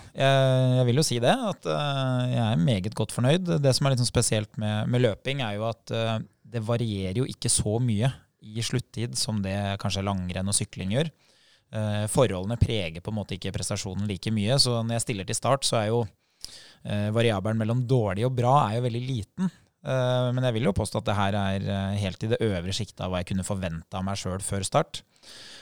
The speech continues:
Eh, hadde det vært raskere løping, eh, ut fra start, så hadde nok også sluttet jeg vært dårligere, vil jeg tro, sånn sett i ettertid.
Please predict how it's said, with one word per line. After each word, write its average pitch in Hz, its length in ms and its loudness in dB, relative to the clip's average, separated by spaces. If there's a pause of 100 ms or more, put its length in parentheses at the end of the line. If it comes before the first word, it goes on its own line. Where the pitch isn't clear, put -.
(140)
Eh, 120 560 4
hadde 113 340 2
det 117 140 2
vært - 420 -4 (220)
raskere - 560 2
løping, 107 640 0
eh, 104 800 0
ut 101 240 -4
fra 107 320 2
start, 190 240 -4
så 160 160 4
hadde 117 160 4
nok 120 240 -2 (240)
også 104 400 -2
sluttet 104 320 -6
jeg 90 80 -2
vært 101 180 -6
dårligere, 92 540 -2 (320)
vil 101 100 -8
jeg 104 200 -4
tro, 101 260 -6
sånn 98 240 -6
sett 95 160 -8
i 98 80 -4
ettertid. - 240 -12